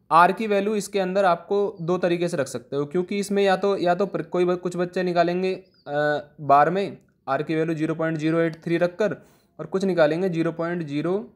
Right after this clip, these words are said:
एट टू वन रखकर एटमॉस्फेयर में, तो आप दोनों से निकाल सकते हो। आपने क्या काम किया, आई सबकी वैल्यू रख दी, आई की वैल्यू थ्री रखी, इसका डब्ल्यू टू ये इतना रख दिया और आर की वैल्यू आपने बार में रख दी,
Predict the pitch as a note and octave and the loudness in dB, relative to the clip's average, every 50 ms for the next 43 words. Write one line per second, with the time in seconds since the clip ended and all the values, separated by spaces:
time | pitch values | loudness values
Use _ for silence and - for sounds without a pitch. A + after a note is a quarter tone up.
0 | _ _ _ D#3+ E3+ E3 - - D3+ C3+ B2+ A#2+ A#2 A2+ A2 - C3 B2+ C#3 C#3+ | _ _ _ -6 -6 -4 -2 -2 0 2 2 2 0 -2 -4 -4 -2 0 0 0
1 | C3+ C#3 B2+ B2 - - - A#2 A2+ A2+ A2+ B2+ - _ _ F#3+ G3+ G#3 G3+ F3+ | 2 0 -2 -2 -2 -4 -6 -6 -6 -6 -8 -10 -14 _ _ 2 2 2 4 4
2 | F3+ F#3+ F#3+ G3 F#3+ G3+ F#3+ E3 C3 B2+ A#2 A2 A2+ G#2 - _ G#2 G#2 G#2+ - | 2 2 2 2 0 0 -2 0 2 0 0 0 -4 -8 -12 _ -14 -14 -14 -16
3 | _ _ _ _ _ _ _ _ _ _ _ _ _ - C#3+ D3+ F3+ F3+ F#3+ F#3 | _ _ _ _ _ _ _ _ _ _ _ _ _ -2 0 0 2 2 0 2
4 | F#3+ F#3 F3+ F#3 F#3 F#3+ F3+ F#3 G3 G3+ - - D3+ D#3 E3 E3+ E3+ F3 E3+ - | 2 2 2 2 0 0 0 0 0 0 2 2 2 2 4 2 0 -2 -4 -6
5 | - - - F3 D#3 E3 F#3 E3+ E3+ E3 F3 E3+ D#3+ D3+ D#3 F3 F#3 F#3 - - | -8 -10 -10 -10 -8 -6 -2 0 0 2 2 2 0 0 -2 -4 -4 -6 -8 -14
6 | _ _ _ _ _ _ _ _ - C#3+ D3+ D#3+ E3 E3+ E3+ F3 F3 F3 F3 F3 | _ _ _ _ _ _ _ _ 0 2 2 2 2 2 2 2 2 0 0 0
7 | E3 E3 E3 E3 E3 E3+ F#3 F3+ F3+ - - D#3 - - - E3 E3 D#3+ D#3 D#3 | 0 2 2 0 0 -2 -4 -6 -6 -6 -10 -12 -8 -2 0 2 2 2 2 0
8 | D3+ D#3+ E3 D#3+ D#3+ E3+ E3+ E3+ E3 - - - D3 D3+ D3 - D#3 D3+ D3+ D#3 | 0 -2 -2 -2 -2 -2 -2 -2 -2 -4 -6 -8 -8 -8 -8 -8 -6 -2 0 0
9 | D3+ D3+ D3 D3 D#3 E3 F3 E3+ E3+ - - _ _ _ _ _ C#3+ D3+ D3+ D3+ | 0 0 -2 -2 -2 0 0 0 -2 -4 -10 _ _ _ _ _ 0 4 4 4
10 | D#3 E3 E3+ E3 D3+ D#3 E3 E3 D#3 D#3 F3 F3+ F3 D3+ D3 D3 D3 D3 D3 B2+ | 4 2 0 -2 -2 0 2 2 2 2 0 0 2 4 6 6 4 4 0 -2
11 | A#2 A2 G#2 G2+ G#2+ | -4 -4 -8 -12 -14